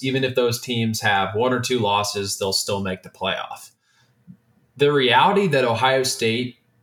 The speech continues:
could have two or three losses at the end of a season in the future Big Ten, it becomes more likely, more feasible, more reasonable, maybe not more likely, but just the possibility that that could happen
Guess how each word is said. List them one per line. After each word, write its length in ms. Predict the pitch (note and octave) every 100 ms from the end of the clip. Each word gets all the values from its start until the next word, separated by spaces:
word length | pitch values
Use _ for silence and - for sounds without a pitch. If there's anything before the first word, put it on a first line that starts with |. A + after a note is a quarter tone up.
| _ _ -
could 180 | C3+
have 460 | A#2 G#2 G#2+ A2 -
two 200 | - B2+
or 120 | B2
three 220 | A#2+ B2
losses 520 | G2+ G2 G2+ - A#2 A2+
at 140 | G2+
the 100 | G2+
end 200 | G2+ G#2+
of 80 | G2+
a 40 |
season 720 | F#2+ - G2+ G2 A2+ A#2 A#2+ A#2+ _ _ _ _
in 160 | B2 A#2
the 80 | G#2
future 500 | - G#2 A2+ - A#2+
Big 320 | A#2 A2 A2
Ten, 500 | - F#2+ G2 B2+ C3+ _ _ _ _ _ _
it 160 | - D#3
becomes 840 | A#3+ - D3+ F3 B2 - - - _ -
more 500 | A2 A#2 B2+ C#3 B2
likely, 640 | A2 G#2+ A2 F#2+ F2 - _ _
more 220 | C3 C#3
feasible, 640 | B2+ B2 C3 B2+ B2+ B2
more 160 | B2+ C#3
reasonable, 640 | G2+ A#2 B2 B2+ A2+ B2
maybe 240 | B2 C#3 C#3+
not 160 | A#2+
more 140 | G#2+ G#2
likely, 460 | F#2+ F#2+ F#2+ A#2
but 200 | A2 G2+
just 240 | - - - - _
the 120 | C3
possibility 760 | - F#3+ A3+ F3+ A2 A2+ C3+ C#3
that 160 | A2
that 200 | A2 A2
could 120 | - G2
happen 580 | G2+ F#2 C#3 D3 D#3